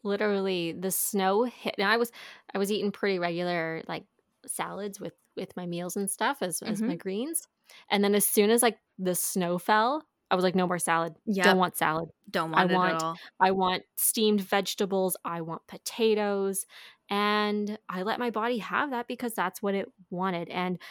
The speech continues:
Speaker 1: really just in the past two weeks, it's gotten <laughs> hot again. So now I'm like, "No steamed vegetables. I want salads."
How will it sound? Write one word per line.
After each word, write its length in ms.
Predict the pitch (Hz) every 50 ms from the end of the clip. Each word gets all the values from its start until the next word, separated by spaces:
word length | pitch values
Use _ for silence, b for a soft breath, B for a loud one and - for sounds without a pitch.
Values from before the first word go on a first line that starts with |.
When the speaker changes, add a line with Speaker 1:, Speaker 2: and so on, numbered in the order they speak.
| B B B
Speaker 1:
really 340 | - 202 208 214 220 226 226
just 240 | - 202 190 - -
in 100 | 190 180
the 80 | 180
past 320 | 165 208 196 175 175 - -
two 160 | - 185 170
weeks, 300 | 185 220 - - - -
it's 120 | 196 -
gotten 240 | - 185 196 - -
<laughs> 0 |
hot 240 | 170 - 190 190 220
again. 340 | 254 247 240 254 285 277 311
So 320 | - - 214 185 185 180 - B B B B B B
now 160 | 202 196 190 190
I'm 100 | 190 185
like, 200 | 190 185 175 - -
"No 140 | 185 175 175
steamed 300 | - - - 185 180 175
vegetables. 560 | 220 233 233 - - 262 220 233 226 214 214 -
I 140 | 170 170 170
want 360 | 160 170 170 165 165 - -
salads." 760 | - - 240 220 220 220 214 220 220 214 214 208 - - -